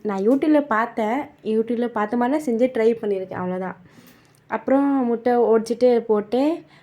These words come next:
பச்சை மிளகா, கருவேப்பிலை, வெங்காயம் எல்லாம் போட்டுட்டு, அப்புறம் உப்பு, சில்லி பவுடர் அதெல்லாம் போட்டு,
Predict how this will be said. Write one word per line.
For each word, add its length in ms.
பச்சை 260
மிளகா, 340
கருவேப்பிலை, 720
வெங்காயம் 540
எல்லாம் 360
போட்டுட்டு, 460
அப்புறம் 380
உப்பு, 500
சில்லி 220
பவுடர் 440
அதெல்லாம் 300
போட்டு, 580